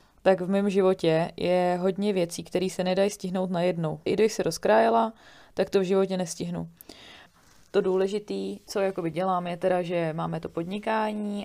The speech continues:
a to je vlastně video, fotky a grafika.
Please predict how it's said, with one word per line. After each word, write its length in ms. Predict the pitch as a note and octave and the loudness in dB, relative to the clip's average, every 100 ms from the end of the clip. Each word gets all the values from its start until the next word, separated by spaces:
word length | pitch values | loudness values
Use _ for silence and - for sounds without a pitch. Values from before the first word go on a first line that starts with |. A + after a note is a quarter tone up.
| - | -8
a 600 | - F3 E3+ E3 E3 E3 - - | -4 -2 0 -2 -2 -4 -8 -10
to 80 | E3 | -4
je 200 | F3 E3 | -2 -2
vlastně 500 | D#3+ D#3+ D#3+ D3+ D3+ - | -4 -8 -10 -10 -10 -10
video, 580 | D#3+ D#3+ F#3 G3 G3 F#3+ | -12 -6 -4 0 0 -2
fotky 640 | - F3 - F3+ F3 - - | -4 -8 -8 -8 -6 -6 -4
a 360 | D#3+ D3+ D3 D3 | -4 -4 -6 -8
grafika. 600 | D3+ - G3 A3+ A#3 | -10 -6 -6 -2 -2